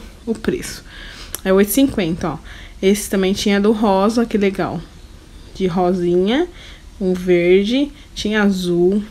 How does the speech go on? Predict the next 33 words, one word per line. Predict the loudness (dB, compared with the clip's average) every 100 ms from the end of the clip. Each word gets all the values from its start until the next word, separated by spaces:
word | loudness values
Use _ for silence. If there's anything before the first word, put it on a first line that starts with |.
| -10 -4
tinha | 0 2
amarelo. | 2 4 4 4 0
Olha | 0
que | 0
lindinho | 2 2 2
esse | 0 0
amarelo | 0 0 0 -2
também, | -4 -4 -6
achei | -6 -6
super | -4 -2 0 -2
fofo, | -2 -2 -2 -4 -10 -10 -18 -16 -12 -2
né? | 2 4
E | 2
são | 2 0
uns | 0
potinhos | 0 0 2 4
diferentes, | 4 2 2 2 2 2 0 -2 -6 -4
não | -4 -2 -2
é | 0 2
um | 2 2 2
que | 0 2
a | 2
gente | 2 2
vê | 2 2
normalzinho, | 4 4 4 4 4 4
não, | 2
são | 2 0
diferentes. | 0 0 0 0 -2 -6 -12 -14 -16 -16 -16 -14 -14 -14 -18 -20 -12 2
Desse | 4 4 2
também | 4 4
tinha | 2 2
bastante | 0 0 0 0 -2
cor. | -2 0 0